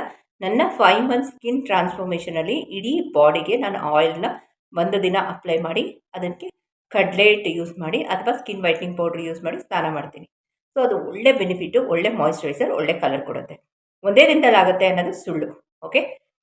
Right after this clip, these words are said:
ಈ ಆಯುರ್ವೇದದಲ್ಲಿ ಒಂದೇ ದಿನದಲ್ಲಿ ಯಾವುದೂ ಆಗಲ್ಲ. ಹೋಮ್ ರೆಮಿಡೀಸಲ್ಲಿ ಒಂದೇ ದಿನದಲ್ಲಿ ಯಾವುದೂ ಆಗಲ್ಲ. Only in chemical based ನೀವು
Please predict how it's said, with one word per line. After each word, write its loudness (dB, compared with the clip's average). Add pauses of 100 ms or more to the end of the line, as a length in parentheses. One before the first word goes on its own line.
ಈ -4
ಆಯುರ್ವೇದದಲ್ಲಿ 2
ಒಂದೇ -2
ದಿನದಲ್ಲಿ -2
ಯಾವುದೂ 2
ಆಗಲ್ಲ. 0
ಹೋಮ್ -6
ರೆಮಿಡೀಸಲ್ಲಿ -2
ಒಂದೇ 0
ದಿನದಲ್ಲಿ -4
ಯಾವುದೂ -2
ಆಗಲ್ಲ. -2 (160)
Only 0
in -6
chemical -6
based -4 (460)
ನೀವು -10